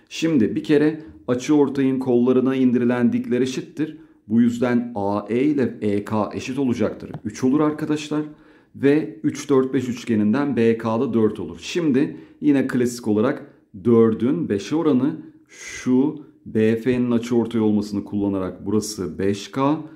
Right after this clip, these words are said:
burası dört K, dokuz K eşittir üç oldu. Bizden arkadaşlar neresi isteniyor? E F. Yani beş K isteniyor. Bu yüzden K bir bölü üç olacağı için beş bölü üç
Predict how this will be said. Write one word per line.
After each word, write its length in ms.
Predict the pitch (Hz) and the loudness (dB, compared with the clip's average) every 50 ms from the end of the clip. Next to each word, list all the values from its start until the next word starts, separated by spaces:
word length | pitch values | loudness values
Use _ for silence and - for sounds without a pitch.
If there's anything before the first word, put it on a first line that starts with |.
| - _ _ _ - | -20 _ _ _ -2
burası 500 | 107 110 107 107 - - 98 - - - | 0 0 0 0 -2 -8 -10 -10 -4 -2
dört 320 | 101 107 117 120 120 - | 0 0 0 0 -4 -8
K, 280 | - 135 135 139 147 147 143 - - _ _ _ - 90 | -4 -2 -2 0 -2 -4 -6 -14 -20 _ _ _ -12 -2
dokuz 440 | 113 113 107 - 104 90 92 - - | -2 -2 -2 -2 -6 -8 -8 -10 -8
K 340 | - 139 127 123 120 120 - | -4 -2 0 0 0 0 -2
eşittir 560 | 107 104 104 - - 104 - - - 101 98 - | -4 -4 -4 -4 -8 -10 -10 -10 -8 -6 -6 -6
üç 380 | - - - 143 147 - - | -6 -6 -6 -6 -6 0 2
oldu. 500 | 156 151 151 151 151 160 170 170 - - - - _ _ _ | 4 4 4 4 2 0 -4 -6 -8 -14 -20 -20 _ _ _
Bizden 380 | 120 156 165 131 - 156 160 156 | -6 -6 -6 -4 -2 -2 0 2
arkadaşlar 760 | 151 135 - - 135 127 123 120 120 - 139 143 143 143 143 | 0 0 0 -2 -2 0 0 -2 -2 -2 -2 -2 0 2 2
neresi 340 | 156 151 139 - - - 120 | 2 2 2 0 0 -2 -2
isteniyor? 580 | 110 120 - 113 117 123 135 147 143 - - | -2 -2 -2 0 2 2 2 2 0 -2 -2
E 180 | 110 110 110 107 | 0 2 2 2
F. 400 | 107 - 113 98 78 73 - - - _ _ _ _ _ | 0 -2 -4 -4 -4 -4 -10 -18 -20 _ _ _ _ _
Yani 440 | - 127 123 117 110 120 151 139 110 | -4 0 0 2 2 2 0 2 4
beş 280 | 127 120 120 120 - - | 4 4 4 0 -2 -6
K 240 | - 107 98 95 | -4 -4 -4 -4
isteniyor. 680 | - - - - - - 104 92 87 95 113 127 139 131 131 - - _ _ _ _ - | -4 -8 -12 -14 -12 -8 -8 -6 -2 -2 -2 -2 -2 -4 -8 -12 -20 _ _ _ _ 2
Bu 140 | 131 127 | 4 6
yüzden 520 | 117 110 - - - 120 120 127 131 135 135 - - _ _ _ _ _ | 6 6 4 0 -2 -2 0 0 0 -2 -4 -8 -16 _ _ _ _ _
K 380 | - 117 117 117 120 120 110 107 | -6 -2 0 2 2 2 2 2
bir 200 | 123 123 113 110 | 0 0 2 2
bölü 200 | 117 113 117 117 | 4 4 4 2
üç 160 | 110 113 113 | 2 0 -2
olacağı 440 | 113 110 107 110 120 120 120 113 101 | -2 -2 -2 -2 -2 -2 0 0 -2
için 460 | 92 95 - 131 135 139 131 - - - _ _ | -2 -4 -6 -4 -4 -4 -4 -6 -12 -18 _ _
beş 440 | - 87 107 113 113 - - - - | -6 -2 0 0 0 -2 -6 -8 -6
bölü 180 | 98 95 92 98 | -6 -4 -4 -2
üç 340 | - - 151 - - - | 0 0 -2 -2 -4 -10